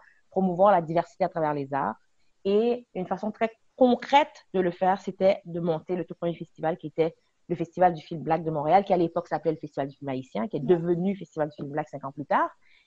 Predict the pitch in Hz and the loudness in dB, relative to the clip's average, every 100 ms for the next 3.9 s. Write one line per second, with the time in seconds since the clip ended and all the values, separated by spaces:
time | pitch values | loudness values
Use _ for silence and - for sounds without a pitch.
0 | - 190 185 185 214 180 170 - 175 175 | 0 4 6 4 0 -2 -2 -4 -6 -6
1 | - 156 147 151 147 147 147 180 277 277 | -4 0 0 -2 -10 -10 -4 0 0 0
2 | 254 156 143 147 147 160 143 196 233 240 | -4 -4 -4 -2 -2 -2 4 4 4 2
3 | 185 - 160 147 147 143 214 247 190 | 0 -2 -4 -4 -4 4 6 6 4